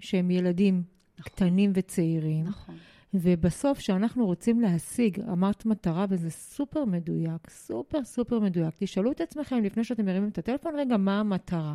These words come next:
Speaker 2: נכון.
Speaker 1: האם המטרה היא סתם להוציא עכשיו את העצבים שלי? כי זה גם לפעמים מטרה. זה ממש ל-, להוציא את זה, להגיד, "אני ממש כועס", אני, זה, להוציא את התסכול. אז אני מציעה לכם להוציא את התסכול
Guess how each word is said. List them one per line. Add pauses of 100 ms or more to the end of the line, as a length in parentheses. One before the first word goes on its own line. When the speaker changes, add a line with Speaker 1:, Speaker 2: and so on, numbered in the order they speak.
(120)
Speaker 2:
נכון.
Speaker 1:
האם
המטרה
היא (300)
סתם
להוציא
עכשיו
את
העצבים
שלי?
כי
זה
גם
לפעמים
מטרה. (460)
זה
ממש
ל-,
להוציא
את
זה,
להגיד,
"אני
ממש
כועס",
אני, (400)
זה, (100)
להוציא
את
התסכול. (460)
אז
אני
מציעה
לכם
להוציא
את
התסכול